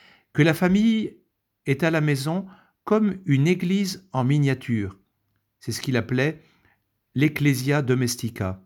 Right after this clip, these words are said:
C'était ce que prédisait Ézéchiel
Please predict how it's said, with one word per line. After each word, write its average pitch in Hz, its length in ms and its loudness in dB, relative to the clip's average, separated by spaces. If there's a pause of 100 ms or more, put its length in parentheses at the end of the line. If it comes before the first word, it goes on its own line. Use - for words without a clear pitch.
(1600)
C'était 139 300 -2
ce 139 100 -2
que 127 160 0
prédisait 135 760 0
Ézéchiel 131 720 0